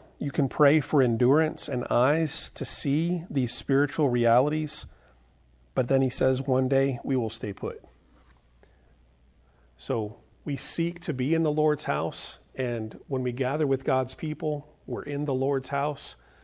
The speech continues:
But one day, these things that are partial, these things that are, like Paul says,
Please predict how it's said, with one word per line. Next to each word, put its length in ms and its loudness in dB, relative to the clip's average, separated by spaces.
But 160 -2
one 260 2
day, 380 2
these 280 -6
things 320 0
that 80 -2
are 80 0
partial, 760 -2
these 200 -6
things 380 0
that 280 -2
are, 300 4
like 320 -4
Paul 240 0
says, 580 -4